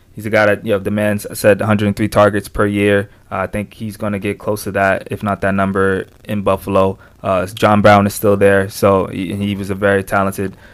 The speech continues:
fantasy res-, uh, player last year, very consistent for you. Uh, but I, I'm still,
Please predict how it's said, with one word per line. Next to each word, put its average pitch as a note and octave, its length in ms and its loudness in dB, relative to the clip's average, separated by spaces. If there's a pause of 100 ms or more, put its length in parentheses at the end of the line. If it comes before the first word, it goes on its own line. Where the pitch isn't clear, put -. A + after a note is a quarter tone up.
(180)
fantasy G#2 360 -4
res-, G2 220 -10 (200)
uh, G2 180 -4 (440)
player G#2 220 4
last G2 280 0
year, F#2+ 100 -4
very G2 160 2
consistent F#2+ 560 -10
for G2 120 -8
you. F#2+ 260 -4 (280)
Uh, F#2 360 -4 (240)
but G#2 120 0
I, G2 260 -2
I'm G#2+ 140 -4
still, G#2+ 360 -6